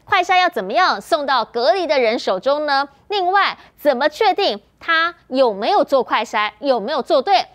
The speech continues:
如何回报？你的系统还没建制好啊。新北市的部分呢，他则是讲了，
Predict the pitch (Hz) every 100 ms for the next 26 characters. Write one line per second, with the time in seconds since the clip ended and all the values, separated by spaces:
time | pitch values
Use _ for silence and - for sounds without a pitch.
0 | _ _ 247 370 508 240 226 240 208 208
1 | - 202 - - 247 262 - 381 320 226
2 | 175 _ - 180 220 262 320 269 - 269
3 | - - 156 135 190 220 254 _ _ -
4 | 453 466 339 349 294 320 320 294 254 285
5 | 247 214 277 214 165 175 214